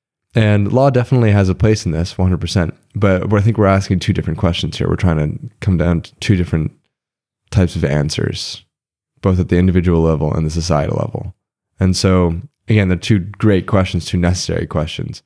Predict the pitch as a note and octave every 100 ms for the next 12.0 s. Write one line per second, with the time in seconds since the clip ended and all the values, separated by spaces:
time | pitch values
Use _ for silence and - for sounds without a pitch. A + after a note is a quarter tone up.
0 | _ _ _ - F#2 F2 G2+ G2 F#2+ F2
1 | - G2 G2+ F#2+ F#2 F#2 F2+ - A2+ A2
2 | G2 G2 F2+ F2+ F#2 F2 E2+ D#2 F2+ F2
3 | G2 G2 G#2 _ _ _ _ A2 A#2+ A#2
4 | A2+ F#2+ A2 G2+ A2+ G#2+ - G2 G2 G2+
5 | F#2+ G2 G2 - - - - F#2 F2+ F2
6 | E2+ E2 - - F#2+ F#2+ G2+ - G2 A#2+
7 | F3+ G3+ - G#2 - G#2 F#2 F#2 - G2
8 | F2 E2+ E2+ E2+ - E2+ E2+ D#2+ - -
9 | D#2+ D#2 _ _ _ _ _ F#2 E2+ E2
10 | D#2 - _ _ _ G#2+ G2+ F#2 F2+ E2+
11 | F2 - G2+ F#2+ - F2+ E2+ D#2+ D#2+ D#2